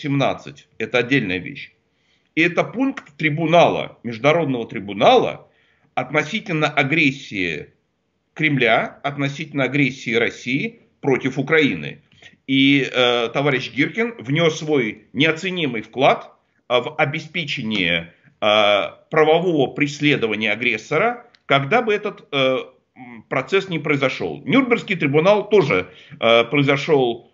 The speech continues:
не в тридцать восьмом году, не в тридцать девятом, не в сорок первом году. До него надо было дожить, и для этого, для него надо было собрать соответствующие материалы. Я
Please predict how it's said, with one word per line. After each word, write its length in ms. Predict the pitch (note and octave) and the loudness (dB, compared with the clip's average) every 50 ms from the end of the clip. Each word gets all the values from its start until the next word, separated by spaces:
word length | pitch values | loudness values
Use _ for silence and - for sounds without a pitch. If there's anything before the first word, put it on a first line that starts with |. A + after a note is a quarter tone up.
| _ _ - | _ _ -2
не 120 | C#3 D#3 | -2 -2
в 60 | D#3 - | 0 -2
тридцать 340 | F3+ A3 B3 - A#3+ A3 G#3+ | -6 -6 -6 -8 -10 -6 -6
восьмом 360 | G#3+ F#3+ - G#3 G3+ G3 F#3+ | -6 -6 -6 -6 -6 -6 -2
году, 240 | F#3 F#3+ F3+ E3+ D3+ | -2 -2 -2 0 -2
не 120 | C3 A2+ | -4 -4
в 80 | G2 - | -6 -6
тридцать 320 | - F3 A#3 A3 G3+ F#3 | -4 -4 -4 -2 -4 -6
девятом, 560 | E3+ F3+ F3 F3 F3 F3 E3 - D#3+ C3+ A#2+ | -4 0 2 4 6 4 4 2 0 -2 -2
не 80 | A#2+ A2+ | -2 -6
в 40 | A2 | -4
сорок 300 | - D#3+ G3 G#3+ G#3+ - | -2 0 0 0 -2 0
первом 260 | - F3 E3 D#3+ D#3 D3 | -2 0 0 0 0 0
году. 320 | D#3 D3 C#3+ D#3+ D3+ D3 - - - _ _ | 0 0 0 -2 -6 -6 -10 -20 -20 _ _
До 100 | D#3 E3+ | -2 -2
него 180 | G3 G3+ G3+ F#3+ | 0 0 0 2
надо 240 | E3+ D#3 C#3 C3 | 2 4 2 2
было 240 | C3 C3+ C3+ C3+ C#3 | 0 -2 -2 -2 0
дожить, 340 | C3+ D#3+ E3+ F3+ C4 D4 C#4+ | 2 0 2 2 2 -2 -4
и 80 | - C#3+ | -6 -6
для 180 | C3+ C3 D3+ F3+ | 0 2 4 4
этого, 300 | G#3 - - F#3+ E3 - | 4 2 -2 -6 -8 -8
для 160 | - B2 C3+ C#3+ | -6 -2 -2 0
него 220 | C#3+ D3+ F3 A3+ | 0 0 -2 -2
надо 220 | A#3 F#3 F3+ F3 F3+ | 0 0 -2 -2 -2
было 180 | D#3 D#3+ D#3 | -2 -2 -2
собрать 380 | C#3+ D3 D3 B2 C3+ D#3 D#3+ D#3 | 0 0 -2 2 2 2 2 2
соответствующие 600 | D3+ B2+ A2+ - C3 B2+ B2+ - A#2 - - C3 | 0 -4 -2 -2 -6 -6 -6 -6 -6 -6 -4 -4
материалы. 520 | A2 G#2+ F#2 - G2 F2 D2 C2+ A1 - - _ _ _ - - - - - - - - - | -6 -6 -6 -4 -2 -2 -2 -2 -4 -8 -16 _ _ _ -20 -20 -20 -20 -20 -20 -18 -14 -10
Я 340 | B2+ B2+ G3+ B3+ B3 - | 0 2 4 4 4 0